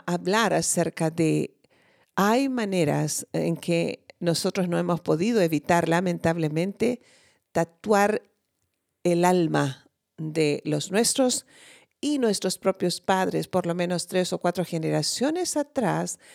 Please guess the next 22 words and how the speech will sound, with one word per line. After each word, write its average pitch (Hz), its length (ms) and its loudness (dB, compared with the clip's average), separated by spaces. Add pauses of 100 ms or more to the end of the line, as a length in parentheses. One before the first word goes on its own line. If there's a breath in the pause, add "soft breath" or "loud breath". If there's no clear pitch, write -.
(320 loud breath)
han 202 400 -2 (340)
traspasado, 170 1160 0 (440)
am, 165 280 -4 (120)
tatuajes 170 760 0
a 151 80 -2
nuestra 151 320 -6
propia 143 480 -8
alma. 139 320 -14 (1200 soft breath)
Son 311 220 4
estas 370 380 2
marcas 202 800 0 (400 soft breath)
que 190 300 2
van 208 580 0 (460)
quedándose 196 1120 2 (600)
a 196 120 4
través 202 500 2
de 269 80 0
los 220 400 0
actos 233 580 -2
y 220 60 -2
las 175 260 0
palabras, 170 880 0